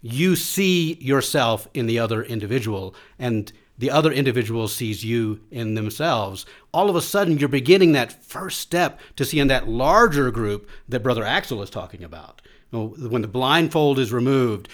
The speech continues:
and there's this larger group, but there's still steps to get there.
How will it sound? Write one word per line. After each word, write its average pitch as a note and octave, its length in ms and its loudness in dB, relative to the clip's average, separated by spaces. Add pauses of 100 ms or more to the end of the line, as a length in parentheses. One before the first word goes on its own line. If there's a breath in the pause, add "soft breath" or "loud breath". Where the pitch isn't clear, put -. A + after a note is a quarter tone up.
(160 loud breath)
and A#2+ 140 -2
there's B2+ 180 -2
this A#2 180 -4
larger B2 480 0
group, B2+ 320 0 (180 loud breath)
but C#3 120 -4
there's D#3+ 160 0
still A#3 220 0
steps - 560 -6
to B2 140 -6
get B2 280 -4
there. - 320 -14